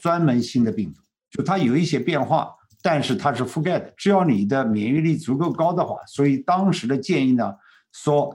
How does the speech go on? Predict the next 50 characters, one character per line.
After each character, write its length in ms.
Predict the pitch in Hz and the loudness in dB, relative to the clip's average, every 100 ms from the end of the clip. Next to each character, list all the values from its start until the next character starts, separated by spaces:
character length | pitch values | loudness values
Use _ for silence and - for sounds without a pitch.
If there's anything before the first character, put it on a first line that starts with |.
| - | -8
打 140 | - 110 | -4 0
了 140 | 151 | 0
两 300 | 143 95 98 | 0 -2 -2
针 220 | 123 185 | 0 0
之 140 | 160 143 | 2 0
后 280 | 143 117 - | 0 -4 -2
要 100 | 127 | -2
打 160 | - - | -2 -4
个 100 | 107 | -2
第 160 | 151 | -2
三 300 | - 156 160 | -2 0 2
针， 260 | 147 151 156 _ | 2 0 -4 _
所 220 | - 131 | 0 2
以 100 | 131 | 2
这 160 | 214 | 2
个 80 | 190 | 2
是 140 | - 107 | 2 -2
必 200 | 110 101 | -2 -4
要 100 | - | -4
的。 140 | - _ _ _ _ _ - | -10 _ _ _ _ _ -2
这 140 | 233 | 4
地 100 | 220 | 4
方 200 | 196 160 | 4 4
我 100 | 135 | 2
要 140 | 160 175 | 2 0
解 220 | - 165 | -2 -4
释 180 | - 156 | -2 0
一 40 | |
下， 220 | 135 113 | 0 -2
从 260 | - 131 151 | -2 -2 0
疫 160 | 196 208 | 4 4
苗 240 | 139 123 | 2 0
的 140 | 123 135 | -2 2
历 180 | 202 | 4
史 240 | 202 - 104 | 4 2 -6
来 140 | 117 | -4
讲， 240 | 120 113 - _ _ - | -4 -6 -8 _ _ -2
这 80 | 202 | 0
个 120 | 180 | 2
打 280 | - - 175 | 0 -2 -2
三 320 | - 220 208 | 2 6 8
针 240 | 202 196 | 8 6
是 260 | - - 147 | 4 2 2
一 60 | |
个 100 | 123 | 4
经 340 | 143 - 208 202 | 0 4 6 6
典 200 | - 82 | 4 0
的 100 | 107 | -2
方 260 | 135 127 | 0 0
法。 220 | 104 - | -2 -8